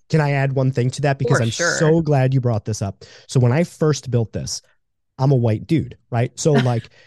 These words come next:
Speaker 2: <laughs>
Speaker 1: I, I, not that I, like, live in, in, in an enclave of simply white dudes, but, like,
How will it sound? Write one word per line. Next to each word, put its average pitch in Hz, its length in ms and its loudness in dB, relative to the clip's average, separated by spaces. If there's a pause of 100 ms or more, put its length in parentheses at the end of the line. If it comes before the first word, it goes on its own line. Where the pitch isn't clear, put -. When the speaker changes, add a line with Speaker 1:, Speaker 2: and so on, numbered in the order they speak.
(100)
Speaker 2:
<laughs> - 640 -12
Speaker 1:
I, 165 220 2 (140)
I, 165 240 -2
not 170 260 2
that 156 120 0
I, 135 120 0
like, 127 320 -4
live 135 360 2
in, 127 340 -6
in, 127 320 -2
in 143 100 2
an 127 140 2
enclave 127 560 0
of 113 120 -2
simply 113 320 -4
white 98 220 -6
dudes, 156 240 0
but, 127 140 -4
like, 127 280 0